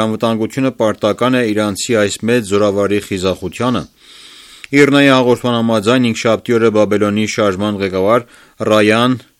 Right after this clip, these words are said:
Ալ-Քալդանին Իրաքի արտագաղթի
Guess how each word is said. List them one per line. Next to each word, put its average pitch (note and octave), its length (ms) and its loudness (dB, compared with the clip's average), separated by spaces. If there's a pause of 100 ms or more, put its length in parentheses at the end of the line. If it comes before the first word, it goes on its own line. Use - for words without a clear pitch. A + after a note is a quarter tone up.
(920)
Ալ-Քալդանին G2+ 1000 -2 (460)
Իրաքի C3 480 2 (200)
արտագաղթի A2+ 680 -2